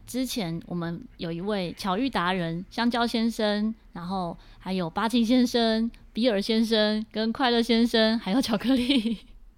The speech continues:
<laughs> 没有小姐，<laughs> 是我们几位朋友们，然后一起在参与的一个活动。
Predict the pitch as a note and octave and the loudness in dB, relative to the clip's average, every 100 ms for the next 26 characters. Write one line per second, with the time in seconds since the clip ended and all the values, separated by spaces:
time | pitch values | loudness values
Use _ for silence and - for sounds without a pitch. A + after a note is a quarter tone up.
0 | - - A4 F4 - - G3+ F3+ F#3 E3+ | -18 -10 -10 -10 -14 -6 -4 -4 -4 -8
1 | E3+ F3+ D#3 A3 E3+ - - - D#4+ B3 | -8 -8 -6 -8 -8 -16 -18 -14 -12 -4
2 | C4+ C#4 G#3+ F#3 F3 - - G3+ A3 C4+ | 0 4 4 2 -2 -6 -6 0 2 2
3 | C4 G#3 A3 F#3 F3 D#3 - E3+ F#3+ - | 2 2 2 0 -2 -4 -4 -4 -4 -4
4 | A3 - F#3 D#3 - - - - - G#3+ | -6 -6 -6 -8 -12 -18 -20 -16 -8 -6
5 | E3+ D#3+ - - G3+ G#3+ D#3 - D#3+ F3 | -6 -10 -10 -6 -4 -2 -4 -6 -6 -6
6 | F3 - D3+ - D#3+ | -8 -8 -12 -8 -8